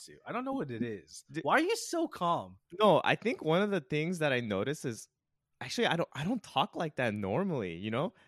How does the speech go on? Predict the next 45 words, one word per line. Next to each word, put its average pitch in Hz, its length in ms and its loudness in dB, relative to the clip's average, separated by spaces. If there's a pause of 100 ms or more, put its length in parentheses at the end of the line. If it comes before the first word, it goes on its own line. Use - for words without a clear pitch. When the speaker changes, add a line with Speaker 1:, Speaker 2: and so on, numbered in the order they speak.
(160)
Speaker 2:
It's - 220 -4
whenever 185 300 -2
the 147 80 2
camera 151 260 4
Speaker 1:
Really? 220 120 4 (120)
Speaker 2:
comes 147 260 -6
on. 117 400 0
Oh, 127 80 6
I, 131 160 8 (100)
I 139 100 4
do 143 340 0
sometimes, 131 540 -6
but 110 340 -2 (560)
I 104 80 -4
realize 160 340 2
when 147 120 -4
the 110 60 -2
camera 139 300 -4
comes 104 280 -6
on, 101 180 -2
my 101 220 -2 (100)
octave 156 640 -2
or, 113 140 -2
like, 98 160 0
how 123 180 0
I 107 80 0
talk 110 360 -4 (100)
just 104 180 -8
lowers 92 320 -4
like 85 120 -4
Speaker 1:
Deeper. 92 180 -8
Speaker 2:
this. 98 340 -6
Speaker 1:
<laughs> - 380 -4
Speaker 2:
I'll 92 100 0
be 92 120 -4
like, 80 200 -4 (380)
"Welcome 101 320 -4
to - 100 -10
the 104 140 -2
Chris 466 340 4
Sean 349 340 4
channel." - 220 4
Speaker 1:
Oh 285 400 2
my. 269 160 -4 (180)
Speaker 2:
And 90 360 -2